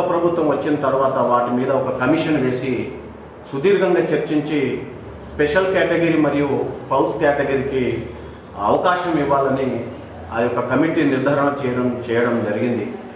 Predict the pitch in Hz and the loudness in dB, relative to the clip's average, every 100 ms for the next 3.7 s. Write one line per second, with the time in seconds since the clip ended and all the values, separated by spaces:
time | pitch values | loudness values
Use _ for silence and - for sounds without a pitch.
0 | - 120 147 147 - 165 180 180 156 151 | -6 0 2 4 2 2 4 2 2 2
1 | 156 147 143 120 - 131 143 143 - 131 | 4 4 4 2 0 0 2 2 2 0
2 | 131 131 123 123 127 127 127 120 117 107 | 0 0 0 0 0 0 0 -2 -2 -2
3 | 135 120 123 117 110 - - | -2 -2 -2 -2 -2 -6 -12